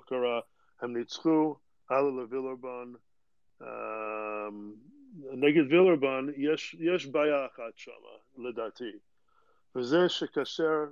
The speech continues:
שחקנים עבר של מכבי תל אביב חוזר להיכל,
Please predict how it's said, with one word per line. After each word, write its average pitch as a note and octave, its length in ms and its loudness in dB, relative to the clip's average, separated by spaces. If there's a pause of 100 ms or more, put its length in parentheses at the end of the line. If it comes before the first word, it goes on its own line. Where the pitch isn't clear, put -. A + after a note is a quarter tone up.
(540)
שחקנים C#3+ 840 -10 (460)
עבר B2+ 460 -2 (120)
של - 140 -14
מכבי A#2+ 420 -6
תל A#2+ 180 -8
אביב A#2+ 360 -6 (360)
חוזר B2 480 2 (140)
להיכל, A#2+ 560 -6